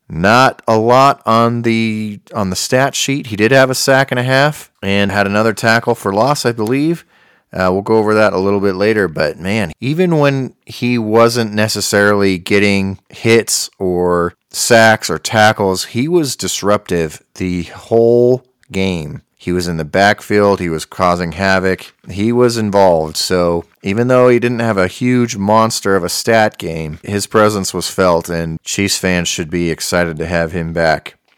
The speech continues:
I gotta say, man, watching this game, especially in the first half, I was surprised at just how sloppy the game was on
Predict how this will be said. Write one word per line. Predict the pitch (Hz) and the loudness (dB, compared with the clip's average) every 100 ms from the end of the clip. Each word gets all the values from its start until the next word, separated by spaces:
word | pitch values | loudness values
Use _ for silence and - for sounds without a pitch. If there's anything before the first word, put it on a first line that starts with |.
| - | -12
I | 110 | -10
gotta | 110 120 120 | -4 -4 -2
say, | - 110 110 | -2 0 0
man, | 95 92 87 | 0 -2 -2
watching | 95 101 120 127 113 | 2 2 2 -2 -2
this | 104 - | -4 -4
game, | 101 101 104 98 92 | -2 0 0 -2 -6
especially | 101 - 113 113 139 117 | -12 -8 -6 -4 -2 -2
in | |
the | 98 | -2
first | - 98 98 - | -2 -2 -2 0
half, | 98 92 - - - - _ | 2 2 0 -12 -20 -20 _
I | - 98 | 0 0
was | 95 | 0
surprised | - - - 117 131 143 - | -4 -4 2 4 6 2 0
at | 87 - - | -2 -4 -6
just | 107 113 120 - | 2 2 2 -6
how | - 107 98 95 | -4 2 4 4
sloppy | - - - 98 107 123 - 87 | 0 -6 -4 0 2 2 -2 -4
the | 85 | -4
game | 87 87 85 85 | -4 -4 -4 -4
was | 82 80 80 80 - _ - | -2 -2 -2 -6 -12 _ -2
on | 98 95 87 78 | 2 2 0 -6